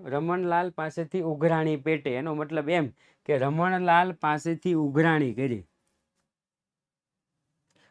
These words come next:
રમણલાલ પાસેથી ઉઘરાણી કરો તો સાહેબ, રમણલાલ વ્યક્તિ ખાતું. લાભ લેનાર કે આપનાર?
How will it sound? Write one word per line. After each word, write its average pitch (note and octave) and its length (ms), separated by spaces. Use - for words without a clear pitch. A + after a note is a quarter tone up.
રમણલાલ F3+ 580
પાસેથી D#3+ 540
ઉઘરાણી E3 560
કરો D#3 400
તો D3+ 80
સાહેબ, F3 280
રમણલાલ F3 640
વ્યક્તિ E3+ 480
ખાતું. C#3 480
લાભ D#3 240
લેનાર F3 420
કે E3+ 120
આપનાર? E3+ 520